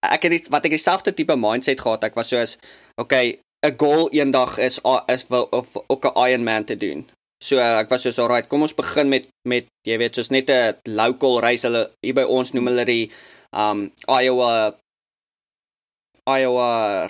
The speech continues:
race, uh, summer event. Iowa summer event is wat hulle dit noem. En dan het hulle 'n klomp aktiwiteite. Die, hulle speel tennis, hulle speel squash, hulle speel golf, hulle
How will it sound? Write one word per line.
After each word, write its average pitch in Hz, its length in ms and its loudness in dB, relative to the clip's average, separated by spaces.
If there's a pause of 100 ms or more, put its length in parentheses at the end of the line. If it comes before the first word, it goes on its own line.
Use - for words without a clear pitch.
(140)
race, - 840 -2
uh, 120 140 -2
summer 139 400 2
event. 104 480 -2 (160)
Iowa 127 280 2
summer 117 360 0
event 92 320 -4
is 95 80 -4
wat 98 160 -6
hulle 78 140 -4
dit - 100 -12
noem. 60 80 -14 (480)
En 120 240 2
dan 117 80 2
het - 80 -20
hulle 135 140 2
'n 131 80 -8
klomp 170 300 0
aktiwiteite. 123 680 -2
Die, 120 160 -2
hulle 120 180 -2
speel 131 320 -2
tennis, 127 600 0
hulle 123 180 -4
speel 120 580 -2
squash, 120 600 0
hulle 120 120 -2
speel 123 340 -2
golf, 120 400 -2
hulle 113 480 -2